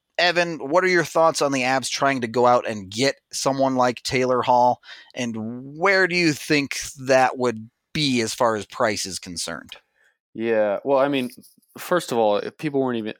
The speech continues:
Speaker 2: not just asking questions, it was just his picture. That's all we were getting. It was just his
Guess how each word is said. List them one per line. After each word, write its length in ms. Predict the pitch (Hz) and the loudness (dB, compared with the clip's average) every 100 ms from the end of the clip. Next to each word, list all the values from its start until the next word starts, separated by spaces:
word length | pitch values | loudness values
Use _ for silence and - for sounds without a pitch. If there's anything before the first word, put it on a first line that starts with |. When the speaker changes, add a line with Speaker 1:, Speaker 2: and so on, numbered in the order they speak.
| _ | _
Speaker 2:
not 260 | 123 139 135 | -6 -4 -4
just 200 | 120 - | -8 -6
asking 380 | 113 113 - 104 | -6 -4 -8 -8
questions, 340 | 110 101 - | -6 -6 -8
it 40 | 113 | -8
was 80 | |
just 180 | 113 113 | -6 -8
his 100 | 98 | -12
picture. 520 | - 113 - 90 87 _ _ _ | -10 -10 -10 -12 -14 _ _ _
That's 160 | 113 - | -12 -6
all 140 | 117 | -4
we 100 | 117 | -2
were 140 | 110 107 | -4 -6
getting. 200 | 107 104 | -6 -8
It 40 | |
was 160 | 107 120 | -8 -8
just 200 | 123 - | -8 -10
his 120 | 107 | -18